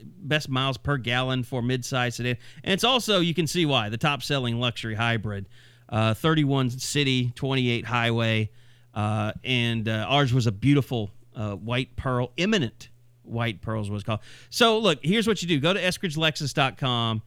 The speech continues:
Uh, I know a lot of people, uh, that are looking at these, these cars, families and things like that. Uh, give Ed Eskridge a call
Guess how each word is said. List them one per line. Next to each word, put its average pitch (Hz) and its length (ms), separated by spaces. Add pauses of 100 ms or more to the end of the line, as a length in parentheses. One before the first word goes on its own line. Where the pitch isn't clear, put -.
(320)
Uh, 113 240 (100)
I 160 140
know 170 260
a - 20
lot 139 300
of 147 100
people, 131 640
uh, 113 520
that 120 340
are 120 200
looking 127 360
at 113 140
these, 120 460
these 123 220
cars, 120 460 (180)
families 120 680
and 110 100
things 120 220
like 110 200
that. 123 300 (420)
Uh, 107 320 (460)
give 165 240
Ed 190 160
Eskridge 160 400
a 127 40
call 120 480